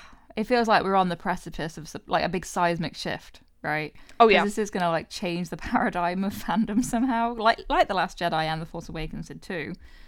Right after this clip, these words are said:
Speaker 2: Yeah.
Speaker 1: Um, hopefully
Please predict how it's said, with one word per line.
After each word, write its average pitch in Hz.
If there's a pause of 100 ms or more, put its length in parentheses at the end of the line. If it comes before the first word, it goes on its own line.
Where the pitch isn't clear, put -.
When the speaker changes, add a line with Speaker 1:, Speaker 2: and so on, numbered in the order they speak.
Speaker 2:
Yeah. 190
Speaker 1:
Um, 151 (1000)
hopefully 170